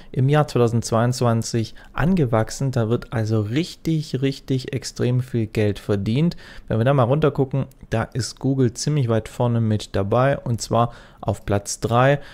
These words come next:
Davor liegen bloß Microsoft und Amazon. „Was soll da schon schiefgehen?“, dachte sich wohl Unisuper. Das ist einer der größten australischen Anbieter für Rentenfonds.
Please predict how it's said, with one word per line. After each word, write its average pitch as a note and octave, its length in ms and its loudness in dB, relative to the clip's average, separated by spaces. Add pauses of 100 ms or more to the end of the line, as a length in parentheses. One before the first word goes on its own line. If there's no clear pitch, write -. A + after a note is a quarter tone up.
(100)
Davor A#2 280 -2
liegen A2 240 0
bloß G2 340 -2
Microsoft A2+ 840 -2
und A#2+ 220 -4 (160)
Amazon. A2 680 0 (920)
„Was F#2+ 160 -4
soll G#2 140 0
da A#2+ 120 2
schon F3 220 0
schiefgehen?“, F3 580 -2 (240)
dachte C#3 320 -2
sich B2+ 240 -2
wohl B2 220 4 (240)
Unisuper. C#3 840 0 (220)
Das - 200 -6
ist C3+ 200 -6
einer B2 260 2 (100)
der A2 100 -2
größten C#3 560 2
australischen B2+ 840 0
Anbieter B2+ 640 0 (200)
für A#2+ 420 0
Rentenfonds. - 840 -4